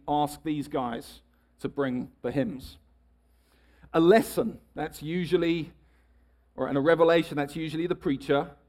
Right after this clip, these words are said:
A tongue, or an interpretation. "Let all things be done for building up." Now, this is a magnificent first principle of Christian ministry and of church leadership,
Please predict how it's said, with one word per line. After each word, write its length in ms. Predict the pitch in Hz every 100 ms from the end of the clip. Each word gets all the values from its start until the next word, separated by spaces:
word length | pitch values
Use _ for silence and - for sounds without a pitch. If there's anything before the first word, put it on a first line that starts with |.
| _ _ _ _ _ _ _ _ _ 180
A 80 |
tongue, 640 | 180 - 302 143 156 208 - _ _ _ _ _ _ _ _ _
or 160 | 202 208
an 40 |
interpretation. 880 | 202 220 202 202 226 185 - 113 - _ _ _ _ _ _ _ _ _ _ _ _ _ _ _ _ _ _ -
"Let 340 | 175 233 - -
all 300 | 302 320 285
things 460 | - 165 151 151
be 160 | - 170
done 560 | 175 156 135 147 170 - _ _ _ _ _
for 100 | 185
building 420 | 196 190 185 185
up." 260 | 170 - - _ _ _ _ _ _ _ _ _ _
Now, 80 | 214
this 240 | 220 320 269
is 140 | 202
a 60 | 165
magnificent 1040 | 170 156 160 190 190 175 - 151 123 - _ _ _ _ _ _ _ _ _ _
first 320 | 190 151 -
principle 640 | - 165 135 143 135 135
of 120 | 143 -
Christian 420 | 190 - 156 147
ministry 600 | 156 147 - 120 120 127
and 160 | 135 135
of 100 | 127
church 360 | - 135 - 143
leadership, 560 | 160 139 - 113 -